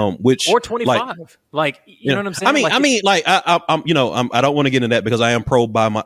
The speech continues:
Speaker 1: body modification if it's safe and if you want it, like, you know, whatever.
Speaker 2: I think,
Speaker 1: Um,
Speaker 2: I, I think it depends on why you want the shit. Like, I
Speaker 1: I,
Speaker 2: feel
Speaker 1: I
Speaker 2: like
Speaker 1: agree.
Speaker 2: people do, do shit at, like, thirty-five, and it's like, "Baby, you're not happy." And, and we're trying to solve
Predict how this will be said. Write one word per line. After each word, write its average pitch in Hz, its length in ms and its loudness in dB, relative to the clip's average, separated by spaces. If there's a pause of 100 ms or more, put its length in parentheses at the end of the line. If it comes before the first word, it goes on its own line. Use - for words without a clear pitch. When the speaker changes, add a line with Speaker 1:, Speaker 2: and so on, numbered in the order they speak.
(140)
Speaker 1:
body 110 280 0
modification 104 560 -6
if 95 120 -10
it's 98 120 -6
safe 98 240 -4
and 98 100 -8
if 92 140 -12
you 98 80 -10
want 90 240 -8
it, 92 120 -8
like, 92 220 -6
you 95 60 -8
know, 82 240 -10 (140)
whatever. 85 520 -10
Speaker 2:
I 147 80 -4
think, 185 240 -6
Speaker 1:
Um, - 60 -2
Speaker 2:
I, 139 160 -2
I 156 40 -6
think 185 200 -12
it 139 260 -10
depends 151 300 -8
on 131 120 -4
why 120 140 -2
you 117 160 -10
want 120 220 -14
the 110 80 -18
shit. - 260 -18 (160)
Like, 123 160 -8
I 120 120 0
Speaker 1:
I, - 20 0
Speaker 2:
feel 123 120 -2
Speaker 1:
I 131 100 4
Speaker 2:
like 120 80 0
Speaker 1:
agree. - 100 -6
Speaker 2:
people 147 120 -8 (120)
do, 139 80 -20 (280)
do 147 140 -6
shit 156 220 -8
at, 123 100 -6
like, 117 240 -10
thirty-five, 135 600 -4
and 139 100 -10
it's 123 100 -14
like, 113 220 -4
"Baby, 135 220 -6
you're 131 220 -10
not 139 280 -6
happy." 131 420 -8 (560)
And, 143 200 -6
and 127 180 -10
we're 143 100 -4
trying 151 320 -10
to 107 60 -14
solve 127 560 -4